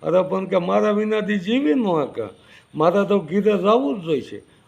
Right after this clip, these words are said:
અરે ભાઈ, એવું નથી તો તને નક્કી કરાવી દો. તો કે નક્કી કરાવી દો. તો કે તું અહીંયા જા, ભલે જા, જઈને તારા ફીણના ફોહા કાઢ નાખવા અને હજળ થઈ જાવ ને મંડું ધરું જવાનું.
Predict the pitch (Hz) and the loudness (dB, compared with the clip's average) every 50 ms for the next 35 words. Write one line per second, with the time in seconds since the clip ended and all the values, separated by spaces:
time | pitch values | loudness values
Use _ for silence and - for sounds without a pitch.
0 | _ _ _ - 131 139 160 160 131 120 139 151 156 151 143 147 156 156 165 165 | _ _ _ -4 0 2 2 2 2 2 2 2 4 4 2 2 2 2 0 -2
1 | 151 139 143 147 151 - 202 202 196 202 - 185 175 170 - 190 202 202 208 190 | -2 -2 -4 -6 -6 -4 -2 -2 -2 0 2 2 2 2 2 0 0 0 0 0
2 | 180 202 226 208 - 277 254 - - 190 175 147 135 120 117 113 117 113 107 107 | 0 0 -2 0 0 -2 -2 0 0 0 2 2 0 -2 -2 -4 -6 -6 -6 -8
3 | - - - 185 185 185 208 214 220 233 247 202 - 262 254 247 226 185 143 120 | -10 -2 0 0 0 2 0 0 0 0 -2 -2 -2 -2 0 0 0 2 2 0
4 | 107 98 - 101 95 92 - - - - - - - - - - - - _ _ | -2 -4 -8 -12 -16 -16 -16 -18 -18 -18 -20 -20 -20 -20 -20 -20 -20 -20 _ _
5 | _ _ _ _ _ _ _ _ _ _ - 185 202 196 214 214 202 208 220 220 | _ _ _ _ _ _ _ _ _ _ -2 -2 0 2 2 2 2 4 4 4
6 | 220 220 220 220 214 220 220 220 220 214 208 196 180 160 - - - - 123 113 | 4 4 4 2 2 2 2 2 2 2 2 2 0 -2 -4 -10 -16 -16 0 2
7 | 143 165 160 143 113 101 95 131 151 175 170 135 110 92 85 80 - - - _ | 4 4 4 4 2 0 0 0 2 2 2 2 0 -2 -6 -14 -16 -20 -20 _
8 | _ _ _ _ _ _ _ _ _ _ _ _ _ _ _ _ _ _ _ _ | _ _ _ _ _ _ _ _ _ _ _ _ _ _ _ _ _ _ _ _
9 | _ _ _ _ _ _ _ _ _ _ _ _ _ _ _ 117 131 190 220 233 | _ _ _ _ _ _ _ _ _ _ _ _ _ _ _ 2 4 6 6 6
10 | 220 190 160 - 180 180 175 185 165 - - 190 208 214 214 208 190 170 - 165 | 4 0 0 0 0 2 4 2 2 2 0 -2 -4 -2 0 0 0 0 0 2
11 | 202 208 196 180 190 202 208 214 214 185 208 214 202 202 - - 165 135 110 101 | 4 4 4 4 4 2 2 2 2 0 0 0 0 0 0 0 0 0 0 -2
12 | - - - - _ _ _ _ 170 180 190 175 156 190 196 202 214 185 147 - | -8 -16 -20 -20 _ _ _ _ -2 0 2 2 2 2 4 4 4 4 4 2
13 | - 185 202 208 202 185 190 180 170 156 151 147 151 170 196 202 190 190 170 123 | 2 2 2 4 2 4 4 4 4 4 0 -2 -4 -4 -4 -2 -2 -2 -2 2
14 | 127 160 175 180 175 156 131 123 117 117 104 92 90 87 | 4 4 4 4 0 -4 -4 -4 -6 -6 -6 -8 -10 -16